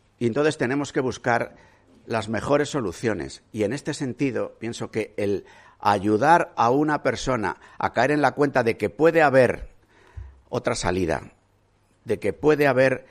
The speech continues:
una manera de acompañar ese embarazo, de que pudiera haber ayudas psicológicas, sociales, ayudas a la adopción posible. En este sentido, el que reconociéndose la interrupción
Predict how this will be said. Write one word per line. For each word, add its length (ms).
una 240
manera 380
de 100
acompañar 960
ese 440
embarazo, 680
de 100
que 120
pudiera 380
haber 340
ayudas 400
psicológicas, 760
sociales, 720
ayudas 500
a 60
la 100
adopción 560
posible. 600
En 160
este 180
sentido, 640
el 380
que 460
reconociéndose 1300
la 300
interrupción 1000